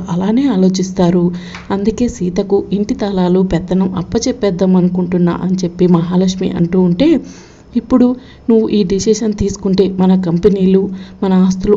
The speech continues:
అన్నీ కూడా నష్టాల్లోకి వెళ్ళిపోతాయి మహా" అని చెప్పి జనార్దన్ అంటుంటాడు. "అది నాకు కూడా తెలుసు మహా, ఆ, మహా" అని జనార్దన్ అంటుంటాడు. "తెలిసి కూడా ఇలాంటి నిర్ణయం ఎలా తీసుకున్నావు మహా?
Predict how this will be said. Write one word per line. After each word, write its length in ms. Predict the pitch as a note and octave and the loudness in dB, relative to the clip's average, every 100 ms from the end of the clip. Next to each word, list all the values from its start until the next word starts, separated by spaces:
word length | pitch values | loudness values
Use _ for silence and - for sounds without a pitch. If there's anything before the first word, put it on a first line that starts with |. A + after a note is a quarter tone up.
| - | 2
అన్నీ 240 | F#3 G3 | 0 2
కూడా 280 | A3+ A3+ G#3 | 0 0 0
నష్టాల్లోకి 640 | F#3 F3 F#3 B3+ B3 A3+ G#3 | 0 0 0 -2 -2 -2 0
వెళ్ళిపోతాయి 500 | F#3+ F#3+ F#3+ F#3+ F#3 | 0 0 -2 0 0
మహా" 300 | E3+ F3 G3 - | 2 0 -6 -4
అని 140 | F#3 F#3 | -2 0
చెప్పి 320 | F#3 - F3+ | -2 -2 -2
జనార్దన్ 600 | F3+ F3 F#3+ F#3 - - - | 0 -2 -2 -4 -4 -6 -2
అంటుంటాడు. 680 | F#3 F#3 G3 F#3 F3+ F3 F3 E3+ - - - - - - | -2 0 0 0 0 0 -2 -4 -8 -16 -20 -20 -20 -8
"అది 200 | B3+ C#4+ | -4 0
నాకు 260 | C4 A#3+ C4 | 0 0 -4
కూడా 180 | C#4+ C#4+ | -6 -6
తెలుసు 400 | A#3 G#3+ G#3 A3+ - - - - - G3+ | -4 -4 -2 -4 -6 -12 -18 -14 -10 -6
మహా, 320 | F#3+ F#3+ G3+ - - - | -4 -4 -6 -10 -6 0
ఆ, 60 | F#3+ F#3 | 2 4
మహా" 300 | F3+ F3 F3+ F#3+ | 2 0 -2 -4
అని 180 | F#3 F#3+ | 0 0
జనార్దన్ 540 | F#3+ E3+ F#3 F#3 F#3 - | 2 2 4 2 0 -4
అంటుంటాడు. 520 | F3 F3+ G3 F#3+ F3+ | -4 -2 0 0 0
"తెలిసి 400 | F3 A3 A3+ A#3+ | 0 -2 -2 -4
కూడా 280 | C4+ A#3+ A3+ - - | -6 -4 -4 -8 -8
ఇలాంటి 400 | A#3 B3 A#3+ B3+ | -4 -2 -2 -2
నిర్ణయం 440 | G#3 G#3 G#3 G#3 G#3 | -2 -2 -2 -2 -4
ఎలా 200 | G3+ A3 | -4 -4
తీసుకున్నావు 580 | C4 A#3+ - G#3+ G3 F#3+ | -4 -8 -8 -8 -4 -2
మహా? 300 | F3+ F3 G3 | 0 -2 -6